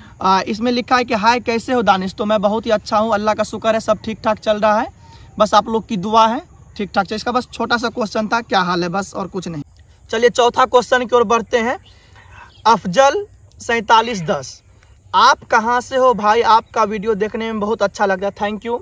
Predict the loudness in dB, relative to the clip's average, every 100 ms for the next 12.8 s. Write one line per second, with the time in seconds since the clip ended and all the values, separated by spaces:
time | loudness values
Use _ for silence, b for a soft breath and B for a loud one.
0 | -8 -6 -4 -4 -4 -4 -6 -4 -2 -2
1 | -2 0 0 -2 B B B -20 -20 -10
2 | -4 0 0 0 -2 -2 -6 -4 -2 2
3 | 2 2 -4 -4 -4 -2 -2 -2 0 -2
4 | -2 -10 -12 -14 b b b b -4 -2
5 | 0 0 2 2 4 4 2 -2 _ _
6 | _ -4 -2 0 -2 -2 -6 -4 -4 -4
7 | -4 -4 -4 -2 -4 -4 -4 -2 -2 -2
8 | -4 -4 -6 -6 -4 -4 -4 -4 -4 -2
9 | -2 -2 -6 -6 -6 -6 -4 -4 -4 -14
10 | b b b b b 0 2 4 2 2
11 | -2 0 0 2 2 2 2 -2 -2 -4
12 | -6 -10 -16 -16 -8 0 4 2